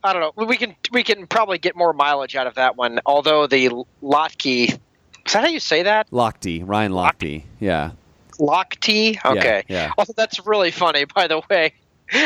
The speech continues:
Speaker 1: This whole thing is a complete
Speaker 2: I just,
Speaker 1: disaster.
Speaker 2: I know.
Speaker 1: It's really, really
Speaker 2: Well,
Speaker 1: funny.
Speaker 2: did you read how,
Speaker 1: <laughs>
Speaker 2: how, like, it all came out? Like,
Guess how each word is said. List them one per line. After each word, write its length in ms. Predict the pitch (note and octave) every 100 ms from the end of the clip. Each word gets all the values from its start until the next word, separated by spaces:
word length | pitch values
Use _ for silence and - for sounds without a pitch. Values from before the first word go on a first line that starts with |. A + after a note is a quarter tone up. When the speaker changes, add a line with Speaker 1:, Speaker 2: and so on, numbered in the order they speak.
| C#4+
Speaker 1:
This 180 | A3 -
whole 200 | - C#4
thing 240 | - B3+
is 180 | A3 -
a 40 | -
complete 400 | - - F#3 G3
Speaker 2:
I 20 |
just, 160 | G#3+ G3
Speaker 1:
disaster. 280 | F#3 F3 -
Speaker 2:
I 120 | E3+
know. 240 | G3 A#3+ B3+
Speaker 1:
It's 140 | G3
really, 180 | G3 F#3
really 180 | F#3 G#3
Speaker 2:
Well, 80 | F3+
Speaker 1:
funny. 180 | F3 D#3+
Speaker 2:
did 160 | F3+
you 160 | G3 F3+
read 140 | F#3+
how, 480 | A3 F3 E3+ F3+ F3+
Speaker 1:
<laughs> 100 | D#4+
Speaker 2:
how, 240 | A2+ E3
like, 220 | F3 D#3+ C#3+
it 80 |
all 160 | B2+ C3+
came 320 | - D3 B2+
out? 340 | G2 G2+ B2+ -
Like, 400 | B2 G#2+ G2